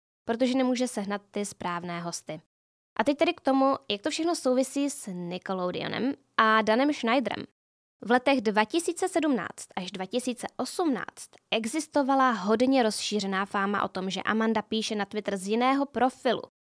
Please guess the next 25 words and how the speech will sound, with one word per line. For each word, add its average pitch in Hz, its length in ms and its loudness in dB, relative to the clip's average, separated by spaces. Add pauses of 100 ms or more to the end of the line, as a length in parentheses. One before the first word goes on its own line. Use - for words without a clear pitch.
(300)
pod 214 200 -2
pseudonymem 247 680 2 (200)
Ashley 226 400 -2
Banks. 196 560 -10 (360)
V - 60 -16
té 269 220 6
době 247 400 2
byla 254 180 2
Amanda 208 380 0
ještě 196 240 -2
pod - 260 -2 (140)
opatrovnictvím 240 1040 0
svých 214 320 -8
rodičů, 185 420 -6
kteří 202 260 -4
začali 240 300 -2
kontrolovat, 233 800 0
co - 160 -6
na 196 100 -6
internetu 196 560 -4
sdílí, 208 640 -2
takže 190 240 -8
se - 120 -8
lidé 196 280 -2
mysleli, 202 460 -2